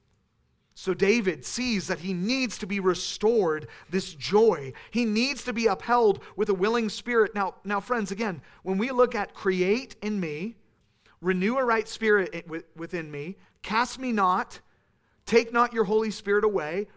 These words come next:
Restore to me the joy of your salvation and uphold me with a willing spirit." Number one, uh, what,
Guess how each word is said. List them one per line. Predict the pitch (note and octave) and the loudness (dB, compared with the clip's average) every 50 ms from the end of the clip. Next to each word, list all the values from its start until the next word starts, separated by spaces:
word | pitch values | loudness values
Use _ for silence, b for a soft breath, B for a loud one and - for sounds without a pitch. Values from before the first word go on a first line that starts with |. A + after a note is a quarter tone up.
| b - | b -2
Restore | E3+ F3+ F3 - - - G#3 A3+ B3 C4+ C#4+ | -2 -2 -2 -4 -2 0 2 2 4 2 2
to | A#3+ B3+ | 0 -2
me | A#3+ A#3 A3+ A#3 | -2 -2 0 0
the | A3+ A3+ | -2 -4
joy | F#3+ F#3 G3 G#3+ G#3 G#3 | -2 0 2 2 2 2
of | G3+ | 0
your | G#3+ G#3+ | -2 -4
salvation | G#3 - A3 G#3 G3+ F#3 F3+ F3 E3+ - - F3 F#3 F#3+ B B B B | -4 -4 -4 -4 -2 -2 -4 -4 -6 -6 -8 -8 -8 -10 B B B B
and | F3+ G3 | 0 0
uphold | G#3 F#3+ - - A3 A#3+ B3+ A3 | 0 0 2 4 4 4 4 2
me | G#3+ A#3 A#3 | 0 -2 0
with | G#3+ A3 G#3+ | 2 2 0
a | G#3+ G3+ | 2 0
willing | G3 G#3+ G#3+ G#3+ G#3 | -2 0 0 -2 -2
spirit." | G3 - - - A3 G3+ F3 D3 - b b b b b | -4 -8 -6 -4 -2 -2 -2 -4 -6 b b b b b
Number | - F#3 A3 A3+ A#3 | -4 -2 2 2 2
one, | A3 G#3 G3+ G#3 G#3+ A#3+ C4+ C4+ b b b b b b _ - | 2 2 2 2 0 0 -2 -8 b b b b b b _ -2
uh, | E3 F#3 F#3 E3+ - - _ _ _ _ _ _ - D3 C#3+ D3+ | 0 0 0 -2 -4 -12 _ _ _ _ _ _ -20 -14 -4 0
what, | F#3 G#3+ B3 C#4+ D4 - | 2 4 4 2 0 -2